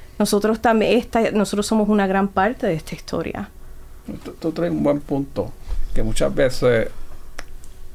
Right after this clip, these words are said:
Speaker 2: ejemplo, yo lo encuentro periodistas, políticos, educadores,
Speaker 1: Ujú.
Speaker 2: que hablan de un,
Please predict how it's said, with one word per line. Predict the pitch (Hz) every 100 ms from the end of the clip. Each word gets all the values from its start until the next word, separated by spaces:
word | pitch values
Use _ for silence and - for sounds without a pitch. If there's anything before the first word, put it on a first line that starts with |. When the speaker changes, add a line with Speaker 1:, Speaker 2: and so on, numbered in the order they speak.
| - -
Speaker 2:
ejemplo, | 131 123 127 131 120
yo | 123
lo | 127
encuentro | 123 143 135 127 131 117 104 - - -
periodistas, | - 104 101 135 143 - 151 147 143 143 - - - - - - - - - - -
políticos, | 107 127 127 131 127 131 131 131 131 131 - - - - - - - - - - - - - - - - - - - -
educadores, | 117 101 90 90 123 131 131 131
Speaker 1:
Ujú. | 226 202 285 - - - - - -
Speaker 2:
que | 131 131
hablan | 151 165 165 151 135
de | 131 123
un, | 127 143 156 160 156 151 139